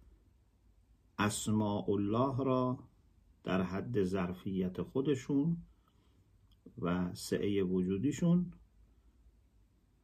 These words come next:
منعکس می‌کنن. در دعای کامل می‌گیم: «به اسماء کلتی ملأت ارکان کل شیء.»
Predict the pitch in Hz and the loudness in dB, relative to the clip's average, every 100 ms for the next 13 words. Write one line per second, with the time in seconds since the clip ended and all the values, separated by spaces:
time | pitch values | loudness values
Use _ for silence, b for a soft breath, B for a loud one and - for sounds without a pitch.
0 | _ _ - 92 95 120 202 - 87 82 | _ _ -2 0 2 4 4 2 -4 -6
1 | - - - - - - - _ _ - | -10 -14 -20 -20 -20 -20 -20 _ _ -20
2 | b b b b b b _ _ - _ | b b b b b b _ _ -20 _
3 | _ _ - 87 92 95 95 98 98 98 | _ _ -6 -2 2 2 2 0 -2 -2
4 | 98 98 92 - 95 - 107 110 104 92 | 0 0 0 0 -2 -2 0 0 0 -4
5 | 90 90 104 117 139 135 123 123 127 131 | -4 -2 -2 0 2 4 4 4 0 -2
6 | - - 95 90 - 98 117 123 120 117 | -4 -4 -2 -2 -2 0 2 4 4 2
7 | 180 165 117 - 92 - | 2 0 -2 -8 -10 -10